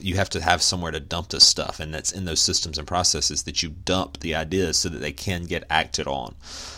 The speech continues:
Um, otherwise, you're just, uh, you're just hearing some, some good things from God, and you're trying to tell other people what to do, but you're not gonna accomplish much because you don't, you don't act on it. And, um,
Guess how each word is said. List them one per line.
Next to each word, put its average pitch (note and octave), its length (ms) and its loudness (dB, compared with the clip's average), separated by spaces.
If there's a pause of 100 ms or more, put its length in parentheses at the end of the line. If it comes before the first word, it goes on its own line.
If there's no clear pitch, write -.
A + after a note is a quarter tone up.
(220)
Um, D#2 380 -2
otherwise, E2 440 0
you're D#2+ 100 -4
just, D#2 340 -2
uh, D#2 220 0 (280)
you're D#2 120 -6
just - 240 -2
hearing E2 460 -2
some, D2+ 320 -4 (160)
some D#2 180 -4
good D#2+ 180 -2
things D#2 240 -4
from D#2+ 140 -6
God, D#2 240 2
and D2 100 -8
you're C#2+ 80 -8
trying D#2 300 -4
to D2 160 -6 (440)
tell E2+ 180 4
other D#2 120 -2
people D#2 240 -4
what D#2 160 -2
to D#2+ 60 -12
do, E2+ 160 0
but D2+ 180 -4 (140)
you're D#2+ 280 -4
not E2 300 -2 (140)
gonna G2 160 0
accomplish G2+ 420 -4
much E2 240 -4
because F2+ 320 0
you F2+ 140 -2
don't, G2 260 0 (140)
you G2 100 0
don't G#2+ 160 2
act D3 220 -2
on D#2 140 -4
it. D2+ 100 -10 (160)
And, F#2+ 320 2
um, F2 280 0